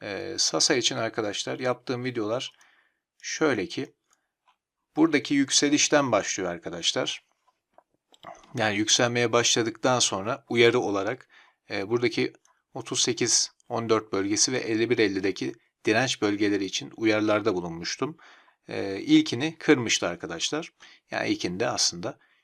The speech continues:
yukarı yönlü gidildi. Direnç aşıldı, kırıldı yukarıya doğru. Çok kısa bir süre içerisinde, bir aylık bir periyotta hisse kendisini ikiye katladı. E, bu esnada benim yaptığım uyarı şuydu. Yani dikkatli olmakta fayda var. Dirençlerimizi takip edelim ki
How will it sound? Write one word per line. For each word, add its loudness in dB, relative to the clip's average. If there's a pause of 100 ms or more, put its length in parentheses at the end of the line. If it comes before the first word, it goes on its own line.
(120)
yukarı -4
yönlü -6
gidildi. -4 (100)
Direnç 0
aşıldı, -4
kırıldı -2
yukarıya -8
doğru. -8 (400)
Çok -6
kısa 4
bir 0
süre 2
içerisinde, -2
bir 4
aylık 2
bir -2
periyotta -2
hisse 0
kendisini -2
ikiye 4
katladı. -6 (760)
E, -2
bu 10
esnada 4
benim 0
yaptığım 0
uyarı 4
şuydu. -2
Yani -4
dikkatli -2
olmakta -2
fayda 0
var. -4 (400)
Dirençlerimizi 2
takip 2
edelim -2
ki -2